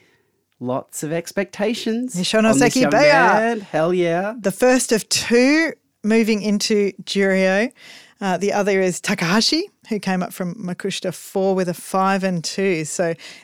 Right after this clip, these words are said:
Speaker 2: Nishonoseki's taking his
Speaker 1: Oh,
Speaker 2: time
Speaker 1: there's
Speaker 2: to
Speaker 1: just
Speaker 2: dominate, but he's gonna get there.
Speaker 1: There's just a wave of them coming
Speaker 2: They're
Speaker 1: in.
Speaker 2: coming. I'm gonna support them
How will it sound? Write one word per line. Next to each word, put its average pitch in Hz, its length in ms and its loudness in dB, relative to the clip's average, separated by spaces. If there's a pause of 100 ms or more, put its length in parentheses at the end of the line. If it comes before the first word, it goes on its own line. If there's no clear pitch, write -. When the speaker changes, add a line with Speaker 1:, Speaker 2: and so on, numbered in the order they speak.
(100)
Speaker 2:
Nishonoseki's 233 840 0
taking 226 420 -8
his 220 160 -4
Speaker 1:
Oh, 190 60 -8
Speaker 2:
time 214 260 -2
Speaker 1:
there's 214 80 -2
Speaker 2:
to 240 80 0
Speaker 1:
just 127 120 -2
Speaker 2:
dominate, 202 420 0
but 196 100 -10
he's 185 140 -6
gonna 262 240 -2
get 226 260 -4
there. 254 380 4 (180)
Speaker 1:
There's 123 280 -2
just - 200 -6
a 135 80 0
wave 123 640 0
of 120 160 -4
them 101 220 -10
coming 101 460 -8
Speaker 2:
They're 208 100 -6
Speaker 1:
in. 208 40 -2
Speaker 2:
coming. 196 520 2
I'm 185 140 -4
gonna 180 200 -2
support 208 540 0
them 185 280 -2